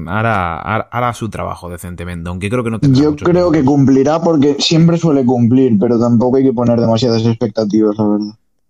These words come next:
Speaker 3: sea, el tío viene de estar en un equipo que le ha dado su tiempo, pero un poco, no sé, yo creo que,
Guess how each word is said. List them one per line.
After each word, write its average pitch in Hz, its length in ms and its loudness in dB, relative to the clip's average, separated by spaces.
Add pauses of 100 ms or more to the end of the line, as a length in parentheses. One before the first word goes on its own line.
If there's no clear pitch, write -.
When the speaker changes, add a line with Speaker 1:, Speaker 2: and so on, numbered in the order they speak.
(640)
Speaker 3:
sea, 107 240 -4
el 110 260 -2
tío 147 240 2
viene 147 300 2
de 135 60 0
estar 139 180 -2
en 139 80 0
un 139 40 0
equipo 127 300 0
que 101 180 -4 (380)
le 123 160 2
ha 127 60 2
dado 127 240 2
su 120 160 -6
tiempo, 156 440 -2
pero 117 460 0 (880)
un 135 120 0
poco, 123 340 0
no 131 100 0
sé, - 220 -6
yo 127 160 0
creo 135 180 0
que, 113 880 0